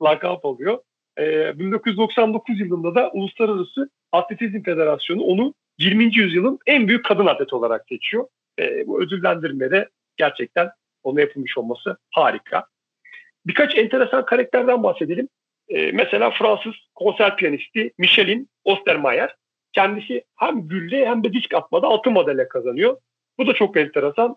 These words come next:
Yani bir, e, konser piyanisti, bir olimpistimiz, e, de olmuş oluyor. Onun dışında, e, bu James Bond'un Goldfinger filmini hatırlarsanız orada kötü bir karakter olan Odd Job vardı. Bu da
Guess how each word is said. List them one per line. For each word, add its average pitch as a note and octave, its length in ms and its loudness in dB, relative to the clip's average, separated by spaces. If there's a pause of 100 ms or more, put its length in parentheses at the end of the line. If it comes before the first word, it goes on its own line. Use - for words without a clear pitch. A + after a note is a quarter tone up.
Yani E3+ 220 0
bir, G3+ 200 0 (480)
e, D#3 680 0
konser F#3 440 4
piyanisti, E3+ 420 0
bir A3 60 -2
olimpistimiz, E3+ 640 0 (400)
e, B2+ 180 -4
de C3 80 4
olmuş A#2+ 380 -2
oluyor. A2+ 340 -4 (600)
Onun A3 280 2
dışında, B3 500 2 (600)
e, D3+ 280 -2
bu G#3 300 0
James G3+ 400 2
Bond'un A3 500 2
Goldfinger G#3 680 0 (100)
filmini F#3+ 300 0
hatırlarsanız F3+ 600 0
orada E3+ 400 2 (220)
kötü E3+ 260 -6
bir - 80 -6
karakter F3 400 2
olan F3 300 4
Odd F3 240 2
Job F3 220 2
vardı. G#2+ 260 0 (600)
Bu C4+ 140 0
da C#4+ 260 0